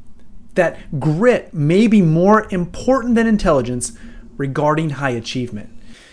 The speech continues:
But grit is not easy. You must work for it. As I stated earlier, you must frame your mind around it correctly. Expect the journey to be challenging. Expect the journey to be difficult so that you are ready to embrace it and then find ways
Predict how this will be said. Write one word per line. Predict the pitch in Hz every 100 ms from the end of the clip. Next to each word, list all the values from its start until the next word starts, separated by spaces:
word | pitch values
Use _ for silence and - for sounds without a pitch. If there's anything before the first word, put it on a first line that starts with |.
| - - -
But | -
grit | 151 151 220 -
is | 123
not | 127 131 131 _
easy. | - 127 117 95 - _ - - - - -
You | 143
must | 131 160 - - 139 -
work | 170 170
for | - - 80
it. | - - - - - - - _ _ -
As | 156 175
I |
stated | 175 - 165 139
earlier, | 156 170 139
you | 120 131 143
must | 139 151 190 -
frame | - - 143 156 185
your | 151 131
mind | 113 117 175 214 147
around | 107 104 101
it |
correctly. | - 127 156 - - - - - - - -
Expect | 113 - - 175 180
the | 233
journey | 131 143 135 131
to | 135
be | 127
challenging. | - - 139 135 143 113 101 -
Expect | - - 165 160
the | -
journey | 143 160 151
to | -
be | 127 123
difficult | 113 147 143 135 - 90 -
so | - 151
that | 151 160
you | 160
are | 147
ready | 135 127 151 170 180
to | -
embrace | 160 123 110 156 254 240 127
it | 117
and | 135
then | 135
find | 123 - - 196 226 214
ways | 151 131 123 127